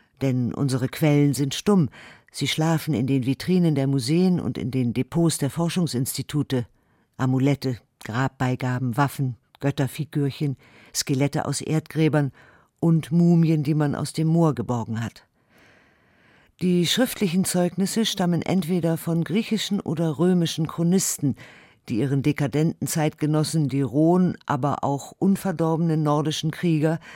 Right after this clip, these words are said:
als Vorbild vor Augen stellen. Oder sie wurden zu einer viel späteren Zeit von christlichen Mönchen verfasst,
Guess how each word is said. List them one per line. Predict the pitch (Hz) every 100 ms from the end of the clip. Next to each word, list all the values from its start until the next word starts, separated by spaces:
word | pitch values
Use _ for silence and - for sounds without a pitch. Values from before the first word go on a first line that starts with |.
| - -
als | 151 -
Vorbild | - 233 143 113
vor | 120 -
Augen | 107 104
stellen. | - 101 85 - _ _ _ _ _ _ _ _ _ -
Oder | 143 180
sie | 220 185
wurden | 196 185
zu | -
einer | - 165 156
viel | - 170
späteren | - - 185 151 139 147
Zeit | - 151 156
von | 156 139
christlichen | - 180 - 139 156
Mönchen | 160 180 - 151
verfasst, | - 131 139 127 -